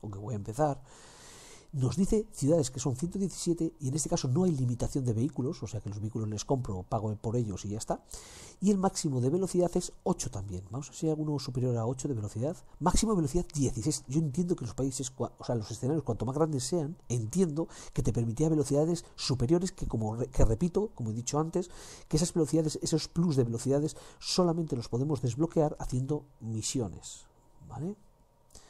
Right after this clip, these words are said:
Es importante porque, claro, si no se empieza a multiplicar el tiempo en pasarse un escenario que podemos alucinar. Y en este caso, fijaos cómo también tiene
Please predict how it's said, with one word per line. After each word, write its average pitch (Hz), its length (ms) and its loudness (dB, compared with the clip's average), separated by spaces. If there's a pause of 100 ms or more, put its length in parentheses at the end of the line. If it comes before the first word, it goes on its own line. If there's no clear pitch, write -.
(260)
Es 123 160 0
importante 139 500 0
porque, 127 240 -4
claro, 131 240 0
si - 140 -4
no 127 80 -2
se 143 100 0
empieza 131 220 2
a 135 40 2
multiplicar 127 520 0
el 127 100 2
tiempo 117 280 0
en 95 60 -4
pasarse 123 380 -4
un 123 60 0
escenario 127 340 -2
que - 80 -4
podemos 120 460 -4
alucinar. 110 580 -8 (920)
Y 151 60 6
en 160 80 6
este 196 120 2
caso, 214 240 4
fijaos 175 280 0
cómo 180 180 -4
también 156 240 2
tiene 165 240 0